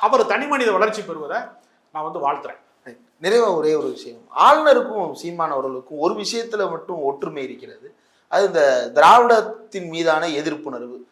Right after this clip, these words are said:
Speaker 2: இந்த திராவிடம் நம்முடைய வளர்ச்சிக்கு உதவவில்லை அப்படின்னு சீமான், அதுவே பொய்யான தத்துவம்னு சீமான் சொல்றாரு,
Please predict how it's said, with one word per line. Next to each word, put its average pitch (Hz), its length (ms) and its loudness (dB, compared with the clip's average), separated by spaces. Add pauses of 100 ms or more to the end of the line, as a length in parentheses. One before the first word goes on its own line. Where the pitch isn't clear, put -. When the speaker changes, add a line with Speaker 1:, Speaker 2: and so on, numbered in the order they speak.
(260)
Speaker 2:
இந்த 156 180 0
திராவிடம் 226 520 8
நம்முடைய 180 320 0
வளர்ச்சிக்கு 180 460 2
உதவவில்லை 170 440 2 (180)
அப்படின்னு 147 320 -8 (120)
சீமான், 135 360 -4 (180)
அதுவே 170 220 -2 (100)
பொய்யான 208 300 4 (120)
தத்துவம்னு 160 440 -4
சீமான் 147 320 -8
சொல்றாரு, 123 320 -12